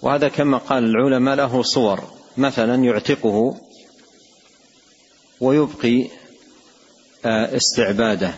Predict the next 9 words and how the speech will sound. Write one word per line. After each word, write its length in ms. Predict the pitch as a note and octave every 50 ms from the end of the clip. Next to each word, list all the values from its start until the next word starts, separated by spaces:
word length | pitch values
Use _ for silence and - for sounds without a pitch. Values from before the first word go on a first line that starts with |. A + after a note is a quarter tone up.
| - - -
في 300 | - A2 G2+ G2+ G#2+ -
خدمته 720 | - - B2 A#2 G#2 G2+ G#2+ G#2+ G2 - G#2+ G2+ F#2 F2 F#2
وإلزامه 2000 | F#2 F#2+ F#2+ F#2+ F#2+ F#2 F2 E2 - - - - _ - - - _ - _ _ _ - - G#2 G#2+ B2 A#2+ A2 G#2+ G2 A2 A#2+ A#2 A2 A2 G#2 G2 G2+ G#2 G2+
بالأعمال 920 | F#2+ G2+ G2+ G2+ G#2+ - - - A#2+ A2 F#2+ G#2+ A2+ A2+ A2 G#2+ G#2 G#2
التي 200 | F#2+ - - G3
عنده 280 | G#2+ B2 B2+ A#2 A#2
كما 340 | G#2+ - - D3+ C#3 C3 A#2+
لو 140 | A2+ A2+ G#2+
كان 440 | - - A#2+ A2 G#2 G#2 A2+ B2